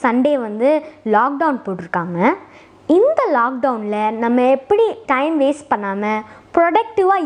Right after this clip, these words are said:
யூஸ் பண்ணுறதும், அதுக்கப்புறம் நம்ம வந்து நம்மளோட body நம்ம ஹெல்த்தியாக அந்த டைமில் வச்சுக்கணும். அதனால நம்ம என்ன, அஹ், ஃபுட்டெல்லாம் சாப்பிட்டோன்னா நம்மளோட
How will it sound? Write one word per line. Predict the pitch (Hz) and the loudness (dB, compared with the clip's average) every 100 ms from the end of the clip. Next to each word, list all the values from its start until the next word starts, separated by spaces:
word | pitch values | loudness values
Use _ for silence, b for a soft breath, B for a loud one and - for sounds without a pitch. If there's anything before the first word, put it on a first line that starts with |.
| 285 | -2
யூஸ் | 320 - | -4 -2
பண்ணுறதும், | 269 208 202 185 214 214 226 B B B | -2 0 -4 -2 -2 -2 -6 B B B
அதுக்கப்புறம் | 277 311 427 370 - 214 202 214 233 233 B B | 0 0 0 -2 -2 -4 0 2 0 -2 B B
நம்ம | 269 269 262 | 2 2 2
வந்து | 262 302 453 453 247 | 2 2 0 -2 -2
நம்மளோட | 254 269 247 226 | 0 2 2 2
body | 233 302 381 370 | 2 2 2 0
நம்ம | 262 214 | -2 -4
ஹெல்த்தியாக | 208 339 392 392 339 | 0 0 2 2 2
அந்த | 247 220 | 2 0
டைமில் | 214 226 226 190 | -2 0 0 0
வச்சுக்கணும். | - - 185 175 403 - B B | -4 -2 0 2 0 -2 B B
அதனால | - 247 277 294 349 453 | -2 0 2 2 2 2
நம்ம | 349 269 | 2 2
என்ன, | 226 220 277 381 381 294 214 | 2 2 4 4 4 2 0
அஹ், | 214 208 - | -4 -6 -2
ஃபுட்டெல்லாம் | 262 233 262 285 269 | 0 2 0 0 -2
சாப்பிட்டோன்னா | 226 - 202 190 294 392 B B | -4 -4 -6 0 -2 -2 B B
நம்மளோட | 247 240 | 2 4